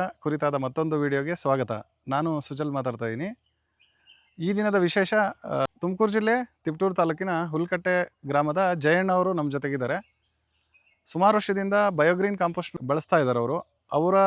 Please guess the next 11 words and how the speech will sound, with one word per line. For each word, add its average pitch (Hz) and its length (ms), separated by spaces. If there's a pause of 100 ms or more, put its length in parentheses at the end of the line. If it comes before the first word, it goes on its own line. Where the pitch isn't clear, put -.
(160)
ವಿಶೇಷ 147 380
ಅನುಭವನ, 175 400
ಅಭಿಪ್ರಾಯಗಳನ್ನ 160 760
ಹಂಚ್ಕೊಂಡಿದ್ದಾರೆ. 139 760 (440)
ಅವ್ರು 135 180
ಏನ್ 175 200
ಮಾತಾಡ್ತಾ 160 380
ಇದ್ದಾರೆ 143 220
ಅಂತೇಳಿ 139 320
ಕೇಳೋಣ 131 280
ಬನ್ನಿ. 104 220